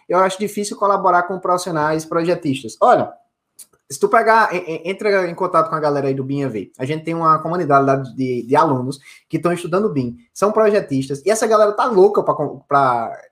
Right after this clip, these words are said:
colaborar com um monte de gente aí. Então, se, se você chegar pra essas pessoas, é,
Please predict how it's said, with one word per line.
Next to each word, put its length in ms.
colaborar 460
com 100
um 40
monte 200
de 80
gente 300
aí. 200
Então, 220
se, 220
se 80
você 180
chegar 260
pra 120
essas 200
pessoas, 760
é, 440